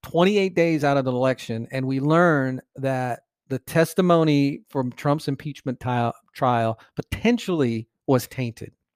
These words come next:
And we learn that the deep state was, in fact, trying to prevent information or monitoring information so they can get a handle on the story, whatever that means.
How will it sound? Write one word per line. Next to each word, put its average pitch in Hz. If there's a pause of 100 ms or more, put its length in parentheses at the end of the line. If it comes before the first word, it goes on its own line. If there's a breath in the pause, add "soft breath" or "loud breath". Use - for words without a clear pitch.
(500 loud breath)
And 156
we 165
learn 160
that 147
the 160
deep 160
state 139 (380)
was, 143
in 190
fact, 175 (380)
trying 165
to 156
prevent 143
information 139
or 131
monitoring 151
information 135
so 139
they 135
can 123
get 147
a 139
handle 143
on 123
the 120
story, 127
whatever 131
that 170
means. 139